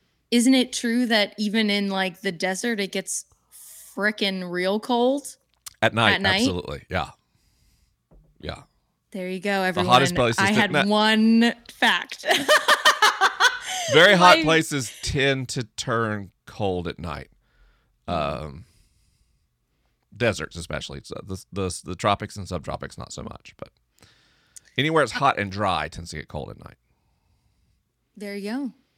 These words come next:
Speaker 1: There you go, everybody. Is that because there's not a lot of, like, vegetation? It, it's just, like, the earth. It's just the earth reacting to the sun slash not the sun being there?
Speaker 2: Yeah, the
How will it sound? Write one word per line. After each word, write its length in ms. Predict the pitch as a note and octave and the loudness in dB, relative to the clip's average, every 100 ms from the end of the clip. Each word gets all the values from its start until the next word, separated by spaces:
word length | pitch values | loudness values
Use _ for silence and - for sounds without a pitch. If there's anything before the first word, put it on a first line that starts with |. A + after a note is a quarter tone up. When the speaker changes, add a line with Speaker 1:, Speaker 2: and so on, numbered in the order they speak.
| _ - | _ -2
Speaker 1:
There 120 | C4 | 2
you 40 | |
go, 120 | D4 C4+ | 4 2
everybody. 460 | G#3 G#3+ G#3+ G#3+ - | 2 0 0 -4 -4
Is 120 | B3+ | -2
that 140 | D#4+ | -2
because 440 | G4 F#4 F4+ E4+ - | -4 -6 -2 -2 -4
there's 320 | D#4 C#4+ B3+ | -8 -8 -6
not 460 | B3 A#3+ B3+ B3+ - _ _ _ _ _ - | -6 -6 -4 -6 -6 _ _ _ _ _ -4
a 80 | A3+ | -2
lot 240 | A3+ A#3 | 0 0
of, 100 | G#3+ | -2
like, 200 | G3+ A3+ | -2 -2
vegetation? 720 | F3+ G3+ G3 G3+ G#3 G3+ - - | -2 -4 -4 -4 -2 -2 -2 -6
It, 100 | F#3+ | -4
it's 180 | F#3 - | -4 -2
just, 220 | A3+ - | -2 0
like, 360 | G3+ G3+ F#3+ - _ _ G3 | 0 0 0 -8 _ _ -18
the 320 | F3 G3 G#3 | -8 -4 -2
earth. 500 | G3 F#3+ G3+ - - _ _ _ _ - | -2 -4 -4 -8 -20 _ _ _ _ -10
It's 140 | G#3 | -4
just 180 | A#3 - | -2 -2
the 100 | A3 | -2
earth 220 | G#3 G3+ G3 | -2 -2 -2
reacting 440 | F#3+ F#3+ G3+ G3+ | -2 -2 -4 -6
to 100 | F#3+ | -6
the 100 | F3 | -8
sun 540 | - F3+ F3+ F#3+ F#3 - - | -6 -6 -4 -6 -8 -10 -12
slash 440 | - G3 F3+ F#3 | -6 -2 -2 -4
not 260 | F3+ E3 E3 | -6 -8 -6
the 80 | F#3+ | -6
sun 300 | G3 F#3+ F#3+ | -4 -4 -2
being 220 | F#3+ G3 | -2 -2
there? 120 | G3 | 0
Speaker 2:
Yeah, 180 | F3 C3+ | 4 4
the 160 | B2 | 2